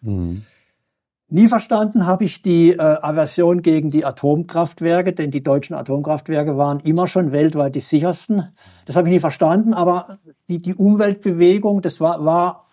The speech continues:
Speaker 2: erstmal okay.
Speaker 1: Mhm.
Speaker 2: Davon haben sich die Grünen leider komplett verabschiedet, denn mit diesen, mit diesen Windrädern wird ja Natur aktiv zerstört.
Speaker 1: Mhm.
Speaker 2: Und bei den Windrädern sage ich Ihnen als Wissenschaftler mal eine einzige Zahl.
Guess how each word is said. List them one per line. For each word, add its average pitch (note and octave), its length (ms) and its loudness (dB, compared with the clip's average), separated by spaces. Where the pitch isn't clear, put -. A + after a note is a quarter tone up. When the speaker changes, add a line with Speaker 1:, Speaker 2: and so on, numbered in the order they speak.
Speaker 2:
erstmal E3+ 400 -2
okay. A2+ 480 -10
Speaker 1:
Mhm. F#2+ 400 -10
Speaker 2:
Davon F3 400 0
haben F#3 140 0
sich F3+ 220 -8
die D#3+ 140 -8
Grünen E3+ 420 2
leider C#3 340 -4
komplett D3+ 640 -4
verabschiedet, G3 760 -4
denn D3+ 220 2
mit D3+ 140 2
diesen, B2+ 320 -2
mit C3+ 120 -2
diesen B2 280 -6
Windrädern F3+ 720 0
wird D3 240 -8
ja D3+ 100 0
Natur D#3+ 460 -2
aktiv D3+ 440 -4
zerstört. D#3 600 -2
Speaker 1:
Mhm. F3+ 80 -4
Speaker 2:
Und C#3+ 80 -4
bei C#3+ 100 -2
den C3 260 -4
Windrädern G3+ 600 2
sage E3 220 -2
ich D#3 40 -2
Ihnen D#3+ 80 -2
als C3 220 -8
Wissenschaftler F#3+ 560 0
mal E3+ 220 -6
eine G3 380 0
einzige F3 460 -2
Zahl. B2 460 -4